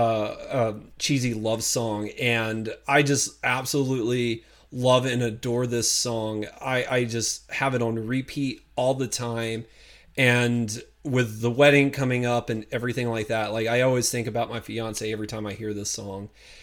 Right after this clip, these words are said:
And, you know, s-, like, s-, if I'm getting to miss her, like, I'll, I'll actually play this song a little bit. And it just reminds me so much of her. And I just absolutely love and adore this song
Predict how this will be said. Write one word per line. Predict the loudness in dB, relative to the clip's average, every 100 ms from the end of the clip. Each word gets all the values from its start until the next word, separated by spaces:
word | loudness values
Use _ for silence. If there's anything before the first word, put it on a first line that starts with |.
| -20 -20 -8
And, | -2 0 0 -2 -4 -6 -10 _
you | -2
know, | 0 0
s-, | -2 -6 -4
like, | -2 -2
s-, | -2 -6 -8 _ 0
if | 2
I'm | 2 0 -6 -12 -4
getting | 6 6 6
to | 2
miss | 0 0 0
her, | 0
like, | 0 0
I'll, | 0 0 0
I'll | -2 -2 -4
actually | -2 -2 -4
play | -2 -2 -2
this | -2 -2
song | -2 -2 -2 -4 -4
a |
little | -2 0
bit. | 0 -2 -4 -16 -20 -10 -2
And | 0 0
it | -2
just | -2 -2 -2
reminds | -2 0 -2 -2
me | -4
so | -2 -2
much | -2 -4
of | -10
her. | -6 -2 0 -2 -6 _
And | -2 0 0 -2 -2 -4 -6 -10
I | -2 -2
just | -2 -6 -8 _ -4
absolutely | -4 -4 -2 -2 -2 -4
love | -2 -4 -2
and | -6
adore | -6 -4 -4
this | -2 -4
song | -6 -6 -8